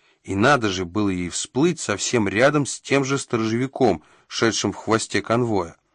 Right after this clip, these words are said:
Пришлось снова нырнуть, и на этот раз японский катер осыпал лодку глубинными бомбами.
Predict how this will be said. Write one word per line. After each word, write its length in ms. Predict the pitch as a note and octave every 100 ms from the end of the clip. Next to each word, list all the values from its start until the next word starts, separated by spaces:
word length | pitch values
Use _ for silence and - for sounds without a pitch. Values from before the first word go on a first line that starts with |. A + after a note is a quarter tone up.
| _ _ _ _ _
Пришлось 440 | - A2 - G3 -
снова 340 | C#3 C#3 A2+
нырнуть, 520 | G#2+ G2+ G2+ F3 - - _ _ _
и 80 | A2+
на 100 | A#2+
этот 260 | A#2+ G#2+
раз 280 | A2+ C#3+ -
японский 480 | A2 A2 A#2+ - G#2+
катер 440 | - B2+ A#2+ A2 -
осыпал 460 | G#2 - C3 A#2+
лодку 380 | G#2+ A2 G#2+ A2
глубинными 580 | G2 G2+ G2+ G#2 G2+ G2
бомбами. 600 | G2 G2 E2+ E2 E2 E2+